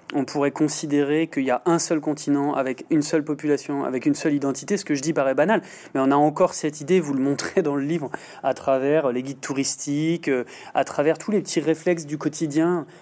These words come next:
euh, d'essentialisation. Donc essentialisation, ramener une réalité complexe à une essence, euh, unique. Et, euh,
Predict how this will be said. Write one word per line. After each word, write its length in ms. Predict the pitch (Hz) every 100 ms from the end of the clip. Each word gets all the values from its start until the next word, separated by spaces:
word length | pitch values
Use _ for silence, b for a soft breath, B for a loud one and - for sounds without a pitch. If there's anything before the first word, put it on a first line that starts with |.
| B
euh, 100 | 135
d'essentialisation. 1040 | 127 156 156 160 - 147 147 151 143 240 254
Donc 160 | - 113
essentialisation, 840 | 131 135 - 135 131 127 - 196
ramener 600 | 170 143 156 170 170 185 B B B
une 140 | 156 147
réalité 440 | 139 143 139 147
complexe 460 | 135 143 151 160 -
à 140 | 123 -
une 200 | 196 185
essence, 500 | 156 - 165 160 -
euh, 220 | 123 120 -
unique. 380 | 139 233 - - B B B B B B -
Et, 420 | 170 208 240 233 -
euh, 360 | 139 131 127